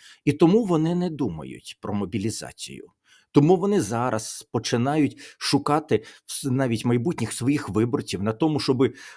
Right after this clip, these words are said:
поразку і зраду обернути собі в позитив. Ви всі не хотіли йти воювати. От ті люди, про яких ви пишете, що вони би і не проти звернути всю територію, але воювати не хочуть. Вернути всю територію не вдасться, а вам воювати доведеться всім.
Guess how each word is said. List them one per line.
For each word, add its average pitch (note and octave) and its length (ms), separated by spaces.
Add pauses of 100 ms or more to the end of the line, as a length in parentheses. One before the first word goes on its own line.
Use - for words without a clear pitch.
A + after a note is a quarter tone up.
(100)
поразку - 600 (160)
і B2 100
зраду B2+ 420
обернути E3 520
собі G#3+ 280
в F#3+ 340
позитив. G3 560 (460)
Ви B2 160
всі F#3+ 180
не G#3+ 80
хотіли G3 340
йти F#3+ 140
воювати. G3 440
От D3 340
ті F3 80
люди, E3 340
про D3+ 140
яких D#3+ 240
ви D#3 100
пишете, - 420 (220)
що - 180
вони D#3 200
би D#3 180
і D#3 60
не E3 120
проти B2+ 520 (240)
звернути C3 600
всю D3 200
територію, F#3 480
але C3+ 140
воювати F#3+ 380
не F#3+ 100
хочуть. - 440 (280)
Вернути G3+ 380
всю - 160
територію F#3+ 420
не G3+ 60
вдасться, A3+ 480 (220)
а - 80
вам G3 160
воювати F#3 360
доведеться E3+ 420
всім. - 340